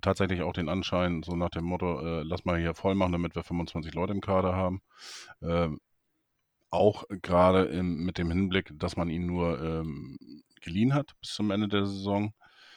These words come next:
Ähm, ja, keine Ahnung. Ich, ich bin da echt gespannt, äh, ob wir den überhaupt sehen werden, äh, oder wir werden ihn sicherlich sehen. Vielleicht gibt es da auch irgendeine Option, dass, äh,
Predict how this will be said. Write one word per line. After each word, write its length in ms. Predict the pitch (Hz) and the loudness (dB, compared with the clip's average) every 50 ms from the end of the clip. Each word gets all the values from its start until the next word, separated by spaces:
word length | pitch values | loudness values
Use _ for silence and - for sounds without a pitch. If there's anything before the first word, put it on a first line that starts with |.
| - _ _ _ - - | -20 _ _ _ -12 -8
Ähm, 400 | 90 92 87 87 85 82 80 80 - _ _ _ _ _ _ _ _ _ _ _ _ _ _ _ _ _ _ _ _ _ _ _ _ _ _ _ _ _ _ _ _ _ _ _ _ _ _ _ _ - - | -6 -4 -2 -2 -2 -2 -4 -6 -10 _ _ _ _ _ _ _ _ _ _ _ _ _ _ _ _ _ _ _ _ _ _ _ _ _ _ _ _ _ _ _ _ _ _ _ _ _ _ _ _ -12 -10
ja, 160 | - - - _ _ _ _ - | -10 -10 -12 _ _ _ _ -10
keine 240 | - - 90 90 87 | -6 -2 0 0 2
Ahnung. 220 | 85 87 80 71 - - - | 2 0 0 -4 -8 -12 -16
Ich, 360 | 92 - - - - - - | -12 -10 -10 -10 -10 -10 -10
ich 140 | 82 85 - | -12 -10 -6
bin 100 | - 95 | -4 -2
da 140 | 95 95 90 | 0 0 0
echt 160 | 87 95 - | 0 -2 -4
gespannt, 480 | - 95 - - - 90 92 95 90 - | -6 -10 -4 -2 0 0 0 0 -2 -4
äh, 160 | 90 95 92 | -4 -2 -2
ob 180 | 85 85 - | -4 -4 -4
wir 60 | - 85 | -4 -4
den 160 | 92 90 87 | -2 -2 -2
überhaupt 340 | 85 80 80 87 98 - - | 0 2 2 2 2 2 2
sehen 300 | 104 101 101 104 98 95 | 2 4 4 4 2 2
werden, 460 | 98 95 95 95 98 95 95 98 - | 2 2 2 2 2 0 0 -2 -4
äh, 380 | 80 87 87 87 87 87 87 85 _ _ _ _ _ _ _ _ _ _ _ _ _ _ _ _ _ _ _ _ _ _ _ _ _ - | -4 -4 -4 -4 -4 -4 -6 -8 _ _ _ _ _ _ _ _ _ _ _ _ _ _ _ _ _ _ _ _ _ _ _ _ _ -12
oder 180 | 85 82 78 71 | -8 -6 -4 -4
wir 140 | 78 76 71 | -2 -2 0
werden 180 | 80 82 98 | 2 2 2
ihn 140 | 101 92 82 | 2 0 0
sicherlich 420 | 85 90 82 95 90 87 85 82 | -2 -2 -2 -2 -2 -2 -4 -6
sehen. 320 | - - 92 90 90 90 80 | -6 -4 -2 -2 -2 -2 -4
Vielleicht 300 | - - 87 87 82 - | -4 -2 -2 -2 -2 -4
gibt 100 | 82 82 | -6 -8
es 120 | 80 - | -8 -6
da 80 | - 80 | -4 -4
auch 180 | 80 - - | -4 -4 -6
irgendeine 280 | 78 80 82 85 82 71 | -6 -6 -4 -4 -4 -6
Option, 540 | 80 85 _ - - - 90 90 90 87 85 | -8 -10 _ -10 -6 -2 0 0 2 2 0
dass, 320 | 82 80 - - - - | 0 -2 -4 -8 -16 -14
äh, 380 | 73 76 80 82 80 80 80 | -10 -8 -6 -6 -4 -4 -6